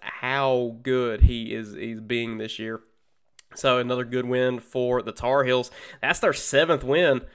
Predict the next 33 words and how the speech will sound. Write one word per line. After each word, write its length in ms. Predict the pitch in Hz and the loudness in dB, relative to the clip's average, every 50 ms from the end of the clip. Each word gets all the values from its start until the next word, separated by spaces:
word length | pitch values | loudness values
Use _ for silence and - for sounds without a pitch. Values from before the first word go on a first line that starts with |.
| - - _ _ | -20 -20 _ _
on 240 | - 123 127 143 143 | 0 2 2 2 2
the 80 | 131 123 | 0 -2
season. 420 | - - 139 151 170 165 135 123 | 0 2 2 2 2 2 0 0
They 100 | 123 143 | 0 0
are 80 | 151 - | 0 -2
seven 400 | - - - 143 147 156 156 151 | -4 -4 0 2 2 2 2 2
and 200 | 139 135 127 123 | 0 0 0 0
one 300 | 127 135 147 160 160 131 | 0 2 0 0 0 -4
with 120 | 120 - | -4 -6
four 380 | - - - 131 131 143 147 127 | -6 -4 -4 -2 0 0 0 2
games 340 | 131 135 139 143 139 127 | 2 2 2 2 0 -4
to 80 | - 131 | -8 -10
go, 420 | 107 98 123 127 143 147 151 139 | -6 -2 2 2 4 4 2 2
and 140 | 127 123 123 | 0 -2 -2
ju-, 80 | 113 123 | -4 -6
they're 200 | 120 113 127 127 | -2 0 0 0
just, 340 | 123 123 - - - - 120 | -2 -4 -8 -8 -8 -4 0
they're 140 | 127 127 | 0 0
an 80 | 123 117 | 0 0
interesting 680 | - - 135 147 143 151 143 139 135 135 - 131 123 | -2 -4 -4 -2 0 2 2 2 2 0 -2 -8 -8
story. 500 | 117 - - - - 143 151 156 143 139 | -8 -10 -8 -4 -4 -2 0 2 2 2
Now, 160 | 127 127 131 | 2 2 2
of 80 | 131 127 | 0 0
course, 280 | - - 151 143 139 - | -2 -4 -4 -4 -2 -2
they 120 | 135 120 | -4 -4
did 260 | 113 113 127 143 147 | -2 0 -2 -2 -2
just 220 | 143 147 143 139 139 | -2 -4 -4 -4 -4
lose 260 | 135 143 151 147 127 | -4 -4 -4 -4 -4
a 60 | 127 | -6
couple 300 | - - 135 131 139 139 | -4 -4 -4 -2 -2 -2
of 120 | 131 123 | -4 -4
defensive 520 | 120 127 131 127 - 143 139 127 - 120 - | -4 -6 -6 -4 -2 -4 -4 -4 -4 -10 -10
starters 520 | - - 131 139 147 139 120 113 113 - | -6 -2 2 2 2 2 0 -4 -8 -12